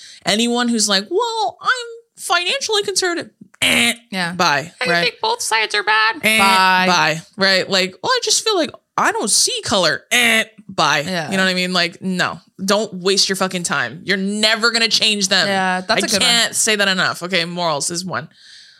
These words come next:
Speaker 1: Um, another serious one. I've said this before, but, like, how they treat you when you're upset, whether you're mad, sad, and that's not, not necessarily because of them, just in general.
Speaker 2: Yeah. You're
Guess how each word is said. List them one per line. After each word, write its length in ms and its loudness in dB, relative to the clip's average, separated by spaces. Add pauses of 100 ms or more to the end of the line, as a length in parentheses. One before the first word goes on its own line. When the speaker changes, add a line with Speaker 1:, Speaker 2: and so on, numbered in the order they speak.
(200)
Speaker 1:
Um, 380 0
another 380 -2
serious 460 0
one. 320 -8 (1120)
I've 140 0
said 200 0
this 120 0
before, 460 0
but, 200 0
like, 380 -2 (1080)
how 280 0
they 180 0
treat 440 0
you 320 -2
when 200 -2
you're 120 -2
upset, 520 -2 (680)
whether 260 2
you're 300 0
mad, 800 0 (360)
sad, 920 0
and 140 2
that's 220 2
not, 240 -4
not 260 0
necessarily 840 -2
because 420 0
of 160 -4
them, 380 -2
just 220 0
in 120 -4
general. 540 -6
Speaker 2:
Yeah. 340 -4
You're 60 -12